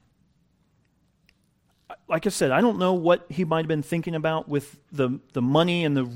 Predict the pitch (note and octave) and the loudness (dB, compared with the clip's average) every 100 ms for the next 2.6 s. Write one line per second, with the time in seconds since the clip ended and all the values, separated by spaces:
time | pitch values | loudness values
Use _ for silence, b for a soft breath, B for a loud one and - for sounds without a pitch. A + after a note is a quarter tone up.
0 | A#2+ D3+ D#3+ - F3+ C#3+ B2+ B2 C#3+ - | -6 2 2 2 -2 0 -2 2 0 0
1 | C3+ C3 B2+ A2 C#3 D#3 - C3+ A#2 _ | -4 -2 -2 -2 -4 -4 -8 -12 -12 _
2 | C3+ - C3 C3+ F3+ G3+ | -8 -4 -2 -2 -4 -8